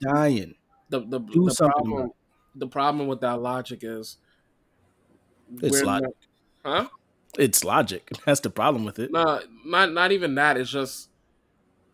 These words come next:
Speaker 2: you know, this unpopular opinion, but us as black people, we are not unified. We're not a unified front. We let
Speaker 1: That ain't unpopular. That's factual.
Speaker 2: But, but, and, you know, but, you know, some people are like, "No, no, no." But, like,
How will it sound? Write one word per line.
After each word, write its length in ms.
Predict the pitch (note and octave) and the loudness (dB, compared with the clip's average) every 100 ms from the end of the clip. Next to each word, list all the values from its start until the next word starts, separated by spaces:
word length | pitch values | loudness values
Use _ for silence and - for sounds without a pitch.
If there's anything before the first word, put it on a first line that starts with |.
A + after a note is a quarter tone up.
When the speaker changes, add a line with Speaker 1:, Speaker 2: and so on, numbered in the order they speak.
| _ - - - - _ - | _ -20 -20 -20 -20 _ -8
Speaker 2:
you 80 | |
know, 180 | B2 A2+ | -6 -6
this 200 | A#2 B2 - | -8 -10 -4
unpopular 560 | D3 D3+ D3+ D3 C3 A#2+ | -2 4 4 4 2 2
opinion, 500 | C#3 C3 G#2+ F#2 - _ _ _ - | 0 -4 -6 -10 -18 _ _ _ -10
but 220 | G#2+ G2 _ _ _ _ _ _ _ | -10 -12 _ _ _ _ _ _ _
us 220 | C#3 D3+ | -4 -2
as 120 | D3+ B2+ | -4 -4
black 320 | C3 C3+ - | -2 -2 -4
people, 340 | B2 A2+ A2 | -8 -8 -12
we 180 | G#2+ C3+ | -6 -4
are 120 | B2+ | -2
not 420 | A#2 A#2 B2 A#2 - - _ _ - | -4 -4 -4 -4 -10 -20 _ _ -16
unified. 600 | C3 C3+ B2+ - F#2+ - _ | -10 -8 -8 -10 -16 -18 _
We're 220 | B2 C3 | -8 -6
not 260 | A#2+ B2+ A#2+ | -6 -6 -6
a 40 | |
unified 420 | A#2 A2 - G#2+ | -10 -14 -16 -16
front. 260 | - - - - | -18 -20 -16 -10
We 120 | C#3+ | -8
let 340 | B2+ B2+ D3 A2+ | -4 -2 -2 0
Speaker 1:
That 60 | |
ain't 140 | G3+ F#2+ | 0 2
unpopular. 560 | A#2+ B2 B2+ C#3+ D3 | 0 2 2 4 4
That's 200 | E3+ F#3+ | 6 2
factual. 600 | - B2+ E3+ - D2+ C#2+ - _ _ | 0 0 0 -2 -8 -12 -16 _ _
Speaker 2:
But, 200 | C3 A#2+ - B2 | -8 -8 -8 -4
but, 160 | C#3+ A#2+ | -4 -4
and, 120 | D3 | -4
you 60 | D#3 | -2
know, 140 | C#3+ | 0
but, 220 | D#3 E3+ E3+ | 2 2 2
you 80 | |
know, 80 | F3+ | 2
some 180 | D3+ F3 | 2 0
people 240 | F3+ D#3 | 0 0
are 40 | C#3+ | 0
like, 80 | D#3+ | 2
"No, 260 | F#3+ F#3 | 4 4
no, 160 | F3+ F3 | 2 0
no." 160 | F3 | -2
But, 160 | D3 C3 | -2 -2
like, 160 | B2+ | -2